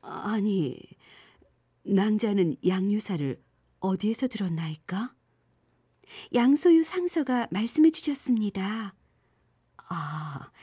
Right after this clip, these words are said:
양소유 상서께서 아직도 저를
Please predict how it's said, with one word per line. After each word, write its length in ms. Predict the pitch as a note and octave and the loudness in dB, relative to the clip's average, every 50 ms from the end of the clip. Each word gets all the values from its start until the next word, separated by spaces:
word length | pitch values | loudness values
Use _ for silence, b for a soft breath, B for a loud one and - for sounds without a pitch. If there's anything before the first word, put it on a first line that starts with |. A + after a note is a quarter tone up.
| B B B B B B B B B _ _ _ - | B B B B B B B B B _ _ _ -2
양소유 460 | G#3 G3+ G#3 G3+ A3 - A#3 G#3+ G3+ | 0 0 0 -2 -2 -2 -2 -2 -2
상서께서 800 | A3 - - A3+ A3+ - G#3+ F#3+ - - D#3+ D#3 - - D#3 D#3 - _ _ _ _ _ _ _ _ _ _ _ _ _ _ _ _ _ _ _ | -2 -4 -4 -4 -4 -4 -6 -6 -4 -4 -6 -6 -6 -10 -12 -12 -14 _ _ _ _ _ _ _ _ _ _ _ _ _ _ _ _ _ _ _
아직도 460 | - G3 G#3 G3 - A3+ - - F#3 | -4 -4 -4 -4 -6 -8 -6 -6 -6
저를 440 | - - - F#3 F3 F#3+ E3+ D#3 - | -6 -6 -8 -6 -4 -2 -2 -4 -4